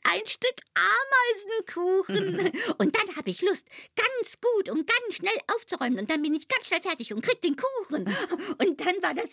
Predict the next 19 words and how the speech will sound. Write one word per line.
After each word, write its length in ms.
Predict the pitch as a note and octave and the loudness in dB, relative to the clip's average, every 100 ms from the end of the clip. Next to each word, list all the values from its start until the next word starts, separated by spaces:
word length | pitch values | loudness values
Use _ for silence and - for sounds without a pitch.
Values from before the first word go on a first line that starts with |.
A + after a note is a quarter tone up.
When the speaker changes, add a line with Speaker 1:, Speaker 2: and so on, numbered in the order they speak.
| - | -4
Speaker 1:
eigentlich 420 | C#4+ F4+ E4+ - | -2 -2 -2 -4
auch 160 | C#4+ | -4
gar 180 | - D4+ | -2 -2
keine 300 | C#4 E4+ E4 - | 0 0 0 0
Arbeit. 680 | C#4 D4 D4 C4+ A#3 A3+ - _ - - - - B4+ | 0 0 0 -4 -6 -10 -16 _ -18 -16 -14 -6 0
Speaker 2:
Ah, 160 | F#4 G#3 | 4 4
da 180 | G3 F3+ | 6 4
ist 140 | G#3 | 4
Schnellsein 680 | - A#3+ F4 F#4+ G#3 F3+ A#3+ - - | 2 2 2 2 2 2 0 -6 -2
also 320 | B3 A3+ G#3 - | 0 0 0 0
auch 260 | - A4 - | 0 -2 -2
wieder 260 | A3 F3 | -2 0
eine 240 | - F3+ F3 | 0 0 -2
gute 320 | G3 G3 B3+ | -4 -6 -4
Sache? 280 | G3+ G3 E4+ - - | 0 -2 -2 -8 -2
Speaker 1:
Auf 160 | - - | -4 0
jeden 280 | C4+ G#3+ | 0 0
Fall. 640 | F#3+ D#4 A4 D5+ B4+ C4 D#3 _ _ - _ _ _ - B4 B4+ A#4+ G#4+ E4+ | -4 2 4 6 4 2 -2 _ _ -20 _ _ _ -4 0 2 4 2 2
Aber 340 | C4 B3+ A3+ | 0 -2 -4